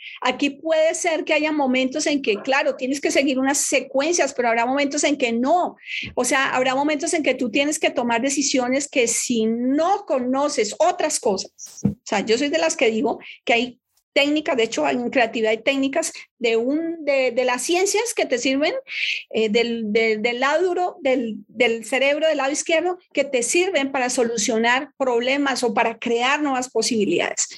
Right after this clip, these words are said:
Entonces, por ejemplo, con respecto a esas novelas, porque en un momento, vengan, yo me sentía culpable, muchachas.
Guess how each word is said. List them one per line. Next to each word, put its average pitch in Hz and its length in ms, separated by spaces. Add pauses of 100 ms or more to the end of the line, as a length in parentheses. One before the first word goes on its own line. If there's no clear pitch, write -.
(340)
Entonces, 302 720 (180)
por 226 140
ejemplo, 254 380
con 262 100
respecto 214 400
a - 20
esas 285 180
novelas, 269 480 (420)
porque 254 260
en 240 100
un 269 80
momento, 370 440
vengan, 349 280
yo 247 100
me 294 80
sentía 349 340
culpable, 254 560
muchachas. - 840